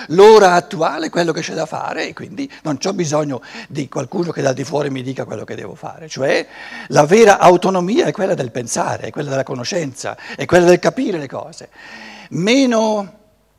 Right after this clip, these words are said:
si conosce e più c'è bisogno, perché quando una umanità è senza conoscenza,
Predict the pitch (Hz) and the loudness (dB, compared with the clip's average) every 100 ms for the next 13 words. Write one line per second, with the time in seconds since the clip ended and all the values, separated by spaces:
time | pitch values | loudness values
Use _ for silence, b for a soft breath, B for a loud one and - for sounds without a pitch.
0 | _ _ b b b b b b b b | _ _ b b b b b b b b
1 | b - 190 180 196 208 233 - - 208 | b -2 0 4 6 6 6 4 2 -2
2 | 208 - - 196 - 247 269 208 190 202 | -4 -6 -2 -2 0 0 2 2 0 2
3 | 185 160 135 214 233 165 185 156 - 233 | 4 4 2 -2 0 0 0 -2 0 -2
4 | 233 165 147 147 147 151 151 156 165 104 | 0 -2 -4 -6 -4 -4 -6 -2 0 -2
5 | - 180 143 180 202 175 180 180 180 190 | -4 -6 0 2 2 0 -2 -4 -4 -6
6 | 220 302 - - 156 | -8 -8 -6 -8 -8